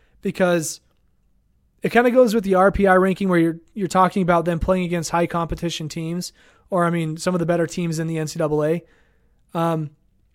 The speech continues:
so this is, like, their record against top twenty-five teams. U V A is six and oh against all top twenty-five teams they've played. Um, and it goes on later on. If you keep, when you open up that information thing, there's a lot of stuff in here you can look into.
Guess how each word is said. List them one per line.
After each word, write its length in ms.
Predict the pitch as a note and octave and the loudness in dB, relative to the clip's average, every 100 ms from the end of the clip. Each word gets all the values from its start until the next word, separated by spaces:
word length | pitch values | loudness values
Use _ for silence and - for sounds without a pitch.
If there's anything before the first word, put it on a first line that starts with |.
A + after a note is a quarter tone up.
| _ _ _ _ _ _ - | _ _ _ _ _ _ -6
so 140 | F#3+ | 0
this 200 | G3 A3 | 4 4
is, 80 | A3+ | 4
like, 180 | G3+ - | 2 4
their 160 | F3+ | 2
record 340 | D#3+ F#3+ F#3+ F3 | 4 2 2 0
against 320 | D#3+ D#3+ - | -2 -4 -4
top 160 | E3+ D#3+ | -6 -6
twenty-five 400 | E3 D3+ D3+ C#3+ | -8 -6 -6 -6
teams. 320 | D#3+ C#3 C#3+ | -8 -8 -6
U 120 | G3+ | -4
V 200 | G#3 F3+ | 0 2
A 300 | F3+ F#3+ G3 _ _ - | 2 2 -2 _ _ -8
is 200 | E3+ - | -6 -2
six 260 | F#3+ - | -2 -2
and 100 | F3 | -4
oh 360 | D#3 C#3 C#3 D#3 | -4 -6 -10 -12
against 340 | F#3 F3 D#3+ F3+ | -6 -4 -4 -2
all 160 | E3+ | -2
top 240 | E3 F3+ E3+ | -2 -4 -4
twenty-five 400 | F3+ E3 E3+ D#3 | -6 -4 -4 -4
teams 240 | E3+ D#3+ | -6 -4
they've 160 | D#3 D3 | -4 -4
played. 340 | E3+ D3+ C3+ - _ _ _ _ - | -4 -4 -6 -10 _ _ _ _ -6
Um, 300 | D#3+ D#3 E3+ | -4 -4 -4
and 120 | F#3+ | -4
it 60 | F3 | 0
goes 240 | F3 A#3 | 6 6
on 220 | A3 G#3 F#3+ | 6 4 6
later 220 | G#3+ A#3 | 6 6
on. 180 | G#3 F#3 | 4 0
If 100 | G3 | -2
you 80 | |
keep, 220 | E3+ B3+ A3+ - _ - | -2 -2 -4 -20 _ -6
when 100 | F#3+ | 6
you 160 | G#3 | 8
open 180 | D#4+ E4 | 8 4
up 140 | C4 - | 0 4
that 160 | A3 | 4
information 640 | A#3 A3 G3 C#4+ A#3+ G#3+ E3+ | 4 0 -2 0 0 -2 -4
thing, 320 | - F#3 F3+ | -2 -2 2
there's 200 | G#3 B3+ | 4 4
a 60 | B3+ | 2
lot 440 | A3+ B3+ C4+ B3+ | 2 2 4 2
of 80 | G3 | 0
stuff 340 | - C#4+ A#3 | -2 -6 -4
in 60 | A#3+ | -2
here 160 | G3 | 0
you 140 | F3 E3+ | 2 0
can 160 | F3 | -2
look 180 | E3+ E3+ | -2 -2
into. 500 | G3+ G3 - D3 C3+ | -2 -2 -4 -4 -6